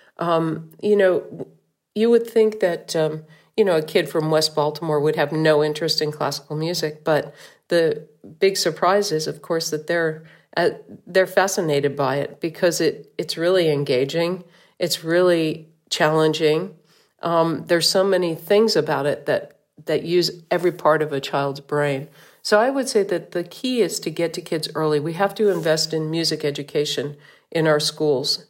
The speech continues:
and, and good, um, teaching, good policies. I think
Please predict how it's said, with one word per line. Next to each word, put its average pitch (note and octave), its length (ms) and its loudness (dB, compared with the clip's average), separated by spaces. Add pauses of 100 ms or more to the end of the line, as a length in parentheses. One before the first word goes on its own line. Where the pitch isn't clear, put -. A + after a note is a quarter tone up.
(140)
and, D#3+ 380 -2
and E3 220 0
good, F#3 400 0 (240)
um, D3 440 -4 (100)
teaching, G3 640 0 (120)
good F#3 440 0
policies. E3 840 -2 (500)
I G3 140 4
think A3+ 440 0